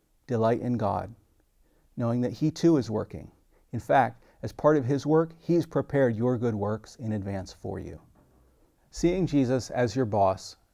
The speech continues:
will free you to say no to too much work in any sphere, because you know he's given you other assignments. As my son put it, just as you wouldn't turn in one beautiful project at work while ignoring two other ones,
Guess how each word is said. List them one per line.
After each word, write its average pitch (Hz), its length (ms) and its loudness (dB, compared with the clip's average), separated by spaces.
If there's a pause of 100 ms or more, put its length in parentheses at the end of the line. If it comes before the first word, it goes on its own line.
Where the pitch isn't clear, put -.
will 131 160 0
free 143 300 0
you 113 240 2
to 113 120 -10
say 120 240 0
no 113 640 2
to 120 100 -10
too - 160 -2
much 117 260 0
work 101 300 -4
in 117 160 -4
any 107 200 -2
sphere, - 520 -8 (300)
because 123 280 0
you 131 100 4
know 127 200 6
he's 120 200 -4
given 117 220 0
you 113 140 -2
other 107 240 -2
assignments. 107 680 -8 (640)
As 127 120 -2
my 135 100 2
son 156 260 2
put 127 180 0
it, 110 160 -4 (380)
just 160 220 -4
as 170 140 2
you 180 80 2
wouldn't 147 300 2
turn 131 200 0
in 117 160 0
one 120 220 0
beautiful 123 400 0
project 113 480 0
at - 100 -8
work 120 380 2
while 117 220 4
ignoring 113 400 -2
two 117 260 -2
other 113 220 0
ones, 95 380 -12